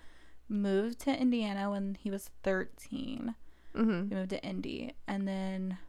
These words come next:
Speaker 1: I wanna say when he was, like, fifteen, sixteen, they moved down to Seymour.
Speaker 2: Okay.
Speaker 1: So if you're in Indiana, you know what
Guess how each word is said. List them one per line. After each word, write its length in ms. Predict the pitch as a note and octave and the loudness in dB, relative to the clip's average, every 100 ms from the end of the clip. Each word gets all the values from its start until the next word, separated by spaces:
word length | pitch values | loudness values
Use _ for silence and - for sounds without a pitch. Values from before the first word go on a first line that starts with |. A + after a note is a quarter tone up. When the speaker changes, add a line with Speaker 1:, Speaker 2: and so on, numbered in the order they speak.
| - - - | -10 -8 0
Speaker 1:
I 40 | |
wanna 160 | G#3+ B3+ | 2 2
say 160 | C#4 | 2
when 100 | C#4 | 2
he 100 | C4 | 4
was, 100 | B3 | 2
like, 280 | G#3+ G3+ - - | 0 -4 -6 -10
fifteen, 720 | - - G#3+ - - A#3+ A#3 | -8 -4 -4 -2 0 2 2
sixteen, 540 | - G#3 - - G3 | 0 -6 -4 -2 0
they 80 | F#3+ | 2
moved 180 | F3+ F3+ | 0 0
down 140 | F#3 | -2
to 80 | - | -2
Seymour. 480 | - - - - G#3+ - - - | -4 -6 -4 -4 -4 -6 -14 4
Speaker 2:
Okay. 340 | B3 A3+ - G#3+ | 6 6 4 0
Speaker 1:
So 140 | - A3+ | 8 8
if 100 | A3+ | 10
you're 100 | B3+ | 10
in 160 | C#4 | 10
Indiana, 480 | C#4+ C#4+ C#4 A#3+ F#3+ | 10 8 8 8 8
you 200 | F#3 F#3 | 8 8
know 140 | F#3+ F#3+ | 8 8
what 320 | F3+ F3 | 8 6